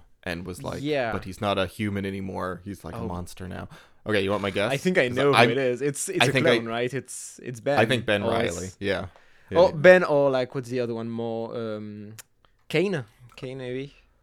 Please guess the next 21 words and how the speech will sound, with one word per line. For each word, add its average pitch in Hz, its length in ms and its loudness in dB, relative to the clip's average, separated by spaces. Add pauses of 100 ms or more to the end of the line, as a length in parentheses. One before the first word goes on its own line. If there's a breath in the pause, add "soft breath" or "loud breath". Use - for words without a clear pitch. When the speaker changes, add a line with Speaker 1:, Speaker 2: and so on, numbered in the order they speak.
(120)
Speaker 2:
Uh, 120 120 -12
one 127 160 -4
of - 60 -2
Speaker 1:
Oh, 220 260 2
Speaker 2:
those. 226 100 -4
Speaker 1:
yeah. 135 220 -4 (180)
Okay. 101 280 -8 (100)
But, - 180 2 (320)
Speaker 2:
One 139 180 2
of 143 140 4
the 165 120 6
Speaker 1:
uh, 165 40 4
Speaker 2:
many 165 260 6
Speaker 1:
Kane, 160 80 0
Speaker 2:
evil 165 140 2
Speaker 1:
Kane 151 160 6
doesn't 165 180 4
Speaker 2:
Spidey 139 180 4
Speaker 1:
look 120 120 4
like 165 100 6
Speaker 2:
clones. 175 300 0